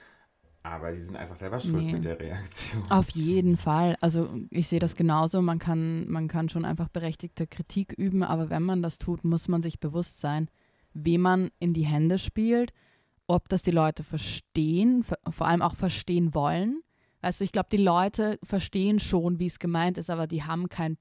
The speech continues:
Speaker 2: Bock darauf,
Speaker 1: Nee, vor allem, was
Speaker 2: das
Speaker 1: einfach,
Speaker 2: so
Speaker 1: was
Speaker 2: zu
Speaker 1: einfach so
Speaker 2: verstehen.
Speaker 1: schlecht, nee, was einfach so schlecht gemacht ist.
Speaker 2: Ja.
Speaker 1: <laughs> Also
Speaker 2: Und dann muss
Speaker 1: Kunst
Speaker 2: man
Speaker 1: hin oder her,
Speaker 2: voll.
Speaker 1: einfach schlecht.
Speaker 2: Und gerade wenn
Speaker 1: Hm.
Speaker 2: man in so einem Klima sowas,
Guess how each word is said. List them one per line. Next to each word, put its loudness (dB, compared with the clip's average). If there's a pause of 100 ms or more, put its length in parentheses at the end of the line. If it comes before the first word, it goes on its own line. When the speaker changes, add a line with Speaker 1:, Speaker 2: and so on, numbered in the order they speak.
Speaker 2:
Bock -8
darauf, 0 (240)
Speaker 1:
Nee, 2
vor 4
allem, 4
was 0
Speaker 2:
das 2
Speaker 1:
einfach, 0
Speaker 2:
so 6
Speaker 1:
was 6
Speaker 2:
zu 0
Speaker 1:
einfach 0
so 0
Speaker 2:
verstehen. 0
Speaker 1:
schlecht, 0
nee, -6
was 0
einfach 2
so -2
schlecht -6
gemacht -8
ist. 0
Speaker 2:
Ja. 2 (360)
Speaker 1:
<laughs> -12
Also 0
Speaker 2:
Und 0
dann 2
muss 2
Speaker 1:
Kunst -10
Speaker 2:
man 4
Speaker 1:
hin -4
oder -4
her, -6
Speaker 2:
voll. 2
Speaker 1:
einfach 4
schlecht. -6
Speaker 2:
Und 0
gerade 2
wenn 2
Speaker 1:
Hm. 2
Speaker 2:
man 2
in 2
so -2
einem 6
Klima 0 (800)
sowas, 0